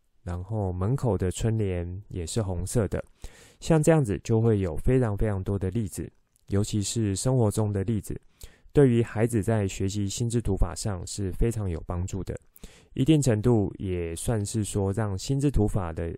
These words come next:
一个规则帮助他去建立他对这个世界的探索和理解。如果我从上面的这个例子继续往下延伸，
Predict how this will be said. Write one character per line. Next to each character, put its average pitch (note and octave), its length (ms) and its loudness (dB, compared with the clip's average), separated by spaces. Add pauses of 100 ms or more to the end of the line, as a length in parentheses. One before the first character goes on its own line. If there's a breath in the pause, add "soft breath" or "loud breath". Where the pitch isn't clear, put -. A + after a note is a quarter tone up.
一 - 100 -6
个 F#2 200 -4
规 B2+ 200 4
则 F#2+ 360 0 (100)
帮 A2 160 -2
助 G#2+ 160 0
他 G2 220 -4
去 G2 220 -2
建 G#2+ 320 0
立 G#2+ 200 0 (400 soft breath)
他 G#2+ 280 -2
对 G#2+ 200 2
这 A2 160 -2
个 F#2+ 140 -2
世 - 240 -6
界 G#2 180 -2
的 E2+ 240 -6
探 G#2+ 240 -4
索 - 240 -6 (160)
和 F#2 340 -8
理 E2+ 140 -6
解。 - 300 -6 (1400 loud breath)
如 D#3+ 140 4
果 E3 140 12
我 G#2 140 8
从 G2+ 340 2
上 B2+ 260 -2
面 A#2+ 300 0 (520 loud breath)
的 F#2+ 280 -2
这 B2+ 160 -2
个 G2 360 -2
例 C3 160 2
子 F2+ 280 -4 (180)
继 C3 140 -2
续 B2 160 0
往 G2+ 240 0
下 A2+ 220 -2
延 F2+ 220 -4
伸， G2+ 380 -2